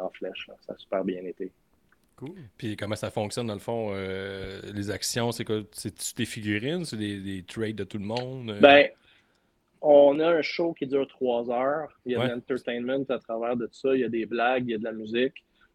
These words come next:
Speaker 1: Puis, euh, les, les items qu'on vend, ben, les gens peuvent bider dans les commentaires. Exemple, on start, euh,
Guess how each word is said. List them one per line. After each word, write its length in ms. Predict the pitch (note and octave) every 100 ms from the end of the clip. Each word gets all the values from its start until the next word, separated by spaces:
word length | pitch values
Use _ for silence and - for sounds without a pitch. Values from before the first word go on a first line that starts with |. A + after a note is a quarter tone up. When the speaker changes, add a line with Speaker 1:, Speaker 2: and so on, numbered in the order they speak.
| -
Speaker 1:
Puis, 420 | - A2+ A2+ A#2
euh, 1080 | A2+ A2 A2 G#2+ G#2+ G#2+ A2 G#2+ G#2+ G#2+ A2 - -
les, 200 | B2 B2
les 240 | B2+ A#2+
items 260 | - F3 F#3+
qu'on 200 | D3+ C3
vend, 200 | C3 D3+
ben, 140 | C3 A#2+
les 160 | A2+
gens 200 | B2 C3
peuvent 280 | B2 A#2+ A#2
bider 320 | G#2+ A2+ B2+
dans 140 | B2+ A2+
les 100 | G#2+
commentaires. 580 | A2 G#2+ G2+ G#2+ G#2 A2
Exemple, 320 | A2 G#2 A2 A#2
on 240 | A2 G#2
start, 320 | G2+ A#2 A2+ A2+
euh, 140 | A2+